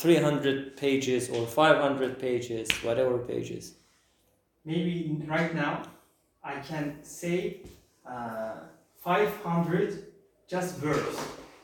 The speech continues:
Speaker 2: on my mind. Just I can, uh, remember the page, I can say by order. <laughs>
Speaker 1: <laughs> That, that is very insane and crazy as long as,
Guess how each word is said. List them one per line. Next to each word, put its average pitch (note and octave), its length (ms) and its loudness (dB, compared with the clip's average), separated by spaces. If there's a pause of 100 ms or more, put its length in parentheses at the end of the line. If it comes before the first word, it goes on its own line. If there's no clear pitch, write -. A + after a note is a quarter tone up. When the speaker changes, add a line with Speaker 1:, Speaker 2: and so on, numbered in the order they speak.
(140)
Speaker 2:
on D3 220 -2
my D3+ 120 0
mind. B2+ 320 -4 (960)
Just D#3+ 160 -4
I D#3+ 220 0
can, - 380 -2 (1000)
uh, A2+ 420 -10 (200)
remember E3 380 4
the D3+ 100 -2
page, G3 400 -2 (300)
I C#3+ 140 -8
can D3+ 220 -6
say D3+ 180 -6
by C#3 160 -4
order. - 1400 4
<laughs> - 20 -14
Speaker 1:
<laughs> - 40 -14 (420)
That, G3 260 8
that G#3+ 160 6
is A3 160 2
very A#3+ 320 8
insane G3 420 6
and E3 300 6
crazy D3 760 6
as B2+ 200 0
long C#3 240 2
as, B2 280 2